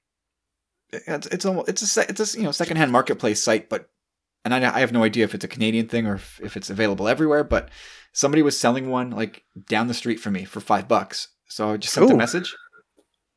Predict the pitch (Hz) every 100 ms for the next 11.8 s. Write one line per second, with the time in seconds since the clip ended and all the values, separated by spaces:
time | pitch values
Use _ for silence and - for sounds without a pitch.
0 | - 135 131 147 151 156 156 170 165 165
1 | 269 - _ - 139 202 - _ - -
2 | - 85 135 - - _ - - - -
3 | _ _ _ _ - - - - 113 147
4 | 135 143 160 147 127 131 143 127 180 151
5 | 117 156 120 98 127 127 - 117 110 339
6 | 294 240 147 135 131 117 - - - 135
7 | - 147 - - - - - - 156 160
8 | 143 170 170 160 156 143 117 135 175 294
9 | 226 139 120 180 196 151 190 226 180 -
10 | 98 117 107 95 - _ _ _ _ _
11 | _ _ _ - 123 113 98